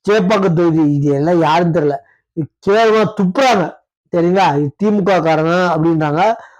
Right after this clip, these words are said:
அது யாருன்னு தெரியலங்க. இந்த ஆட்சி, இந்த தொகுதி யாருன்னு தெரியல, யாரு? கொளத்தூர், சேப்பாக்கம், இதெல்லாம் யாருன்னு தெரியல. நீங்க யோ-, தேடி போயிருக்கோங்க, சரிங்களா?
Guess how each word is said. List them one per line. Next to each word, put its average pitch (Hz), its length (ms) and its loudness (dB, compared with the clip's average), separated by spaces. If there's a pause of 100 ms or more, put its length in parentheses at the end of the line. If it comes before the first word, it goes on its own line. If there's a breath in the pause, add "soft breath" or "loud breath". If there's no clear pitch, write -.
அது 156 160 -2
யாருன்னு 175 460 2
தெரியலங்க. 151 240 -2
இந்த 143 180 -2
ஆட்சி, 165 360 -2
இந்த 139 440 -2
தொகுதி 190 280 0
யாருன்னு 170 380 0
தெரியல, 139 160 -4 (140)
யாரு? 156 240 -4
கொளத்தூர், 160 580 -2 (480 soft breath)
சேப்பாக்கம், 165 360 0
இதெல்லாம் 160 220 0
யாருன்னு 165 360 0
தெரியல. 165 200 0
நீங்க 151 400 -2 (100)
யோ-, 180 340 0 (640)
தேடி 202 180 2
போயிருக்கோங்க, 151 520 0
சரிங்களா? 160 360 0